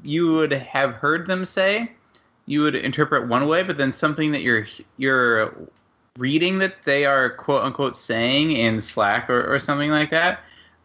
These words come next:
uh, you could totally interpret it the other way. And I seem to have this problem much less frequently with younger people. Uh, so use more emoticons? I don't know.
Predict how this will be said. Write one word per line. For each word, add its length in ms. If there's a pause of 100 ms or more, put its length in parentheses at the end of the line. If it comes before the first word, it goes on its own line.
(140)
uh, 460
you 300
could 280
totally 300
interpret 340
it 80
the 140
other 240
way. 300 (500)
And 120
I 80
seem 220
to 120
have 180
this 120
problem 480
much 300
less 160
frequently 600 (180)
with 160
younger 280
people. 340 (1300)
Uh, 680 (140)
so 600
use 300
more 120
emoticons? 720
I 100
don't 120
know. 220